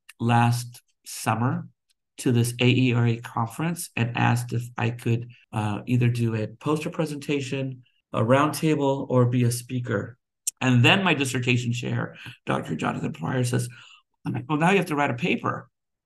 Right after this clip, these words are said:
I said, "What?" And I said, "No, you're submitting a paper. This is an academic conference." So I spent Christmas break and the month of January condensing my hundred thirty-seven dis-,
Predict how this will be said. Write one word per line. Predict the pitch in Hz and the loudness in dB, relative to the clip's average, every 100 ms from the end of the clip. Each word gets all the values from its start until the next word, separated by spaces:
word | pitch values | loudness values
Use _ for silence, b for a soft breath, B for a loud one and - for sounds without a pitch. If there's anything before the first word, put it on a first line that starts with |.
| _ | _
I | - | -6
said, | - 131 | -4 -4
"What?" | 120 147 214 240 - | 0 2 2 0 0
And | 175 170 | 2 4
I | |
said, | 180 190 165 | 4 2 0
"No, | 170 214 | 0 0
you're | 170 | 0
submitting | 185 196 175 185 175 | 0 -2 0 2 2
a | 147 | 0
paper. | - 220 - 131 | -2 -4 -2 -2
This | 131 - | -2 -4
is | - 156 | -4 -4
an | 123 123 | -2 0
academic | - - 139 123 | 0 -4 -6 -2
conference." | - - 175 185 - - B B B B | 0 0 -4 -8 -10 -16 B B B B
So | - 135 | -2 2
I | 139 | 2
spent | - 165 156 | 2 0 0
Christmas | - 170 165 156 | 0 -2 -2 -4
break | 120 135 175 151 - - - | -4 -2 0 0 -4 -12 -4
and | 131 | 2
the | 123 | 4
month | 123 139 135 | 4 2 -2
of | 135 | -4
January | 131 131 165 156 120 113 113 123 120 - - _ _ - | -2 -2 0 0 0 0 0 0 -2 -8 -18 _ _ -4
condensing | 131 120 147 147 156 135 | -2 2 2 0 -2 0
my | 127 | 2
hundred | 120 143 147 135 | 2 0 -4 -6
thirty-seven | 139 131 123 127 120 120 | -4 -2 0 0 2 2
dis-, | 123 - | -2 -8